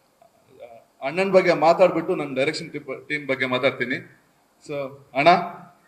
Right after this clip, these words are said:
so, ಎಲ್ರೂ ಭೈರತಿ ರಣಗಲ್ನ ಇಷ್ಟೊಂದು ಇಷ್ಟಪಟ್ಟಿದ್ದೀರಾ. So, more than writing, ಒಂದ್,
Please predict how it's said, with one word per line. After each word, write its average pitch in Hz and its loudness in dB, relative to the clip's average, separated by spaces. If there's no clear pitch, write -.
so, 190 0
ಎಲ್ರೂ 180 -2
ಭೈರತಿ 226 0
ರಣಗಲ್ನ 208 -2
ಇಷ್ಟೊಂದು 196 -10
ಇಷ್ಟಪಟ್ಟಿದ್ದೀರಾ. 175 -2
So, 170 -10
more 208 -2
than 226 0
writing, 185 4
ಒಂದ್, 165 -4